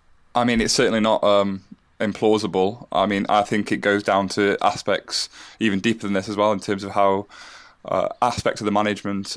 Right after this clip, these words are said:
and the fan base have treated some of our, like, flair players. I say in inverted commas, um, the way they, um,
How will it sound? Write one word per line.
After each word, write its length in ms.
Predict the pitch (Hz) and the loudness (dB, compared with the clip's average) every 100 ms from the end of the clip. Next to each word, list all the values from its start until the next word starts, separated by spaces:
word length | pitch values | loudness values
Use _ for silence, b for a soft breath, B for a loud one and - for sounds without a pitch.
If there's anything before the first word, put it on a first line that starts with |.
| - | -4
and 200 | 104 101 | -2 -2
the 60 | 95 | -2
fan 240 | 110 101 | -2 0
base 320 | 101 101 - - | 0 -2 -4 -6
have 320 | 110 104 - - - _ - - - | -6 -8 -18 -20 -20 _ -20 -20 -8
treated 380 | - 123 143 131 | -2 -2 -2 -4
some 160 | 135 | -2
of 100 | 131 | 0
our, 340 | 131 135 135 147 - - | 2 2 0 -6 -12 -2
like, 220 | 113 - | -2 -2
flair 420 | - - 123 123 | -6 0 2 2
players. 480 | 120 123 123 135 127 | 2 2 2 0 -4
I 60 | 113 | -2
say 160 | 110 | 0
in 80 | 101 | 0
inverted 380 | 98 104 101 104 | -2 -4 -6 -6
commas, 420 | 107 104 104 - B B B B - | -4 -4 -8 -12 B B B B -2
um, 340 | 98 101 98 | 0 0 -2
the 80 | 104 | 0
way 160 | 104 | 0
they, 400 | 101 101 101 101 - | 2 0 0 -4 -6
um, 540 | - 101 95 95 95 | 0 2 2 -2 -10